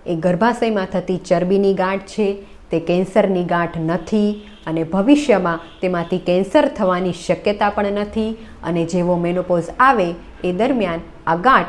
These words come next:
ઓટોમેટિક સંકોચાઈ જાય છે. જો તમારી સાઇઝ નાની હોય અને કોઈ લક્ષણો ન હોય, તો ટ્રીટમેન્ટ કરાવવાની પણ કોઈ જરૂર નથી.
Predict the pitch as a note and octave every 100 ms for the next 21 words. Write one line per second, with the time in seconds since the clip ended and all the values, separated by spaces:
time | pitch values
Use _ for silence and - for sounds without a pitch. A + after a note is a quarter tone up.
0 | - - - G#3+ G#3 F3 D#3+ C4+ - -
1 | G#3+ G#3 F#3 E3+ D3 D3 D#3 D3 D3 D3
2 | - - - A#3+ A3+ G3+ F#3 F3 F#3 F3
3 | D3 E3 D#3+ A3+ C#4 G#3+ F#3+ F#3 - -
4 | E3+ E3 E3+ D#3+ D#3+ E3 - E3 D#3+ E3
5 | B3 A3+ G3+ F3 E3 - - - E3+ F#3
6 | G3+ A#3 D#4 D#4 C#4 C#4 C4+ C4+ C4 B3
7 | A#3 A#3 G#3+ G#3+ G#3+ G#3+ A3 A3 A#3 A3+